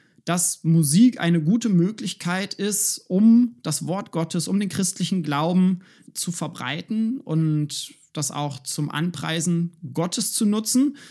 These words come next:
Und es ist dann von christlicher Seite fast immer aber auch von, äh, Vokalmusik ausgegangen worden, nicht von Instrumentalmusik.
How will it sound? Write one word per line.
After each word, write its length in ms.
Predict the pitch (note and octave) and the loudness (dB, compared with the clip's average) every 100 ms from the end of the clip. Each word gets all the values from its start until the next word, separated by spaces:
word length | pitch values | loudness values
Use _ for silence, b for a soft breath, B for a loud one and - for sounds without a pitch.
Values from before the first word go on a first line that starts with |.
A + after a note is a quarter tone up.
| B B | B B
Und 140 | G3+ | 2
es 100 | G3 | 2
ist 400 | F#3+ - - - | 2 0 -2 -2
dann 240 | F3+ F#3+ F#3 | 0 2 0
von 120 | F3+ | -2
christlicher 440 | E3+ F#3 - F3+ | 0 -2 0 -2
Seite 320 | E3 F3 F#3 F#3 | 0 -2 -2 -4
fast 300 | - E3 - | -2 -2 2
immer 260 | F#3 G#3+ | 0 2
aber 260 | F#3 F3+ E3 | 0 0 -2
auch 160 | E3+ | -4
von, 300 | D3+ F3 F3 - - _ _ | -2 2 2 0 -14 _ _
äh, 320 | D#3 D3+ D3 | 0 2 0
Vokalmusik 800 | C3 - - D#3+ F3+ D#3 C3 B2 | 0 -2 0 2 4 4 0 -6
ausgegangen 600 | B2+ B2 - - A#2+ A#2+ | -8 -10 -8 -10 -10 -10
worden, 180 | A#2+ B2 | -8 -4
nicht 160 | D#3 E3 | -2 -2
von 140 | F#3 | -2
Instrumentalmusik. 1120 | F3+ E3+ E3 D3+ C#3 B2 - - - - - | -2 -4 -6 -6 -6 -10 -12 -12 -12 -14 -14